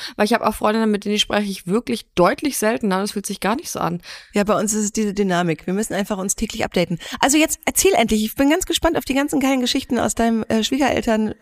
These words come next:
Speaker 2: Schwiegerstiefeltern, whatever. Also ihr wart doch mit achthundert Leuten zusammen am Gardasee, richtig?
Speaker 1: Erstmal kleine Anekdote, warum ich heute so müde bin bei der Aufnahme.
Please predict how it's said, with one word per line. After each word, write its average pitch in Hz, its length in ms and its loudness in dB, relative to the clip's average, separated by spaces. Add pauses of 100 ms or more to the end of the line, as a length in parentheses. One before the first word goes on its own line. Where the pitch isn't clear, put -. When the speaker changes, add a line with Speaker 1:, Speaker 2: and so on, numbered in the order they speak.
(260)
Speaker 2:
Schwiegerstiefeltern, 226 1040 0
whatever. 208 380 0 (180)
Also 202 140 2
ihr - 80 4
wart 262 120 0
doch 247 80 0
mit 220 160 0
achthundert 254 380 0
Leuten 233 300 0
zusammen 220 220 2
am 196 80 0
Gardasee, 165 340 2
richtig? 214 440 0 (460)
Speaker 1:
Erstmal 285 840 0 (500)
kleine 240 640 2
Anekdote, 233 680 0
warum 226 240 -2
ich - 160 -8
heute 240 380 0
so 214 160 2
müde 214 440 4
bin 165 260 0
bei 147 120 2
der 151 160 0
Aufnahme. 156 760 0